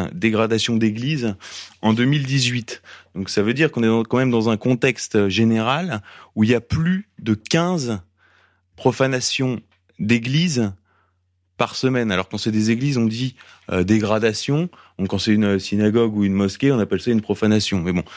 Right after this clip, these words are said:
donc huit cent soixante-dix-sept profanations, euh, sur un an, quinze par semaine, c'est absolument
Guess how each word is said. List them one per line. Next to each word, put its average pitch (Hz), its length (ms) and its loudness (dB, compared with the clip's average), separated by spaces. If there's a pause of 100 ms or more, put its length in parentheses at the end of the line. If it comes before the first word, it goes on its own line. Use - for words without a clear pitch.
(180)
donc 85 200 -4
huit 147 160 2
cent 160 200 0
soixante-dix-sept 120 720 -2
profanations, 107 720 0 (160)
euh, 90 260 -6
sur 92 240 -2
un 95 200 2
an, 143 200 -2
quinze 135 300 -4
par - 200 -4
semaine, 123 440 -4 (320)
c'est - 200 -2
absolument 131 760 0